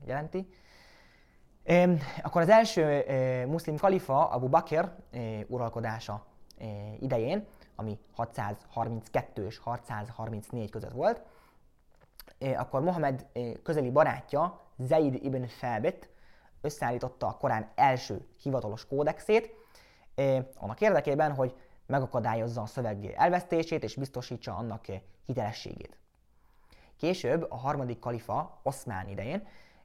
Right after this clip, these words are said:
ö, hatszáznegyvennégy és hatszázötvenhat között, Oszmán véglegezte a Korán kanonizációját, létrehozott egy egységes verziót, és megtiltotta az összes többi verzió, ö, használatát vagy terjesztését.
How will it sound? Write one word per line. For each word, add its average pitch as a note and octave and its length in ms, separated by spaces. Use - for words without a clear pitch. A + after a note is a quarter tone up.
ö, B2 120
hatszáznegyvennégy A2 840
és - 80
hatszázötvenhat - 840
között, C3+ 360
Oszmán A#2+ 380
véglegezte G#2+ 640
a - 180
Korán G2 380
kanonizációját, A#2 1040
létrehozott A#2+ 440
egy G#2+ 160
egységes A#2 560
verziót, F#3+ 540
és - 80
megtiltotta D#3 500
az B2 120
összes - 380
többi B2+ 260
verzió, C3 600
ö, G#2+ 160
használatát A#2 760
vagy - 120
terjesztését. - 720